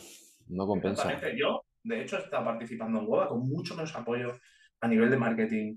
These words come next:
Speaker 1: Me
Speaker 2: a
Speaker 1: imagino.
Speaker 2: nivel, a nivel de todo, tío, y están haciendo unas compe-,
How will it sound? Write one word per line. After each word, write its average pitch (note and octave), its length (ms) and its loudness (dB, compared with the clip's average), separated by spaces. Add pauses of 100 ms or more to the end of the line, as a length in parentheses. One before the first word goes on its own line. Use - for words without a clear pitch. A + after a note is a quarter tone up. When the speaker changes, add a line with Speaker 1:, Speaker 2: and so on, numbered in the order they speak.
Speaker 1:
Me F#2+ 140 2
Speaker 2:
a - 20 2
Speaker 1:
imagino. - 380 6 (200)
Speaker 2:
nivel, A2+ 260 4 (240)
a A#2 80 2
nivel A#2+ 320 6
de C#3 240 0
todo, B2 400 0
tío, C3+ 300 -2 (260)
y A#2 120 -2
están D3 500 0
haciendo A#2+ 320 -2
unas B2+ 160 0
compe-, - 340 -2